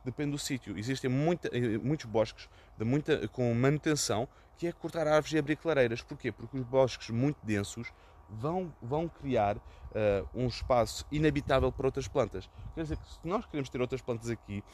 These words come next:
se queremos ter o-, outras plantas como, por exemplo, ah, ah, os ditos,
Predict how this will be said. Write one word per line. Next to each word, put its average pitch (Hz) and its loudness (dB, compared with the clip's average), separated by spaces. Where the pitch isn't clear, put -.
se - -12
queremos 185 -2
ter 143 -2
o-, 127 0
outras - -2
plantas 127 0
como, 123 0
por 131 -4
exemplo, 117 0
ah, 104 2
ah, 101 -2
os 104 -4
ditos, 107 -8